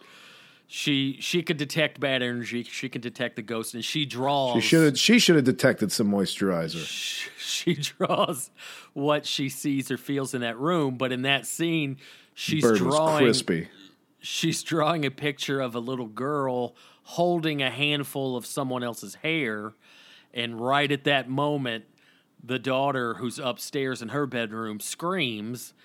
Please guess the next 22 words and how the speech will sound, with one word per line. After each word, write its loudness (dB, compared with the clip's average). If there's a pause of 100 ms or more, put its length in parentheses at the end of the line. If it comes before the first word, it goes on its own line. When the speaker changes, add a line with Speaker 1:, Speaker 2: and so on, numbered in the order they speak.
(580)
Speaker 1:
Dad 2
runs -2
up -4
there -2
with 0
a -4
camera, -4
and -8
the -6
girl's -6
like, -4
"Someone 2
just -6
pulled 0
my 0
hair." -4 (2000)
Speaker 2:
Yeah, 2
it 0
got 4
Speaker 1:
Wow. -8
Speaker 2:
dumb 2
fast. -6